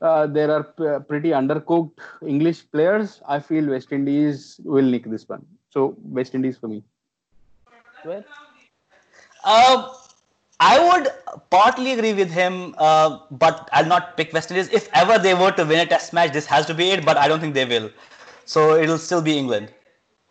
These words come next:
Speaker 2: I think this is gonna be a lot like the Ireland test, in the one-off England-Ireland test match last year,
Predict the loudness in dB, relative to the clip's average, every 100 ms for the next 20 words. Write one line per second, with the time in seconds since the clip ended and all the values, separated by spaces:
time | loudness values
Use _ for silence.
0 | _ _ _ _ _ _ -12 -10 -10 -8
1 | -8 -10 -14 -12 -8 -8 -8 -8 -8 -4
2 | -2 -2 -4 -8 -8 -8 -8 -6 -4 -2
3 | 0 -2 -4 -6 -8 -14 -10 -6 -4 -2
4 | -2 -6 _ -12 -6 -4 -2 -2 -2 -6
5 | -4 -4 -4 -8 -8 -4 -4 -4 -6 -8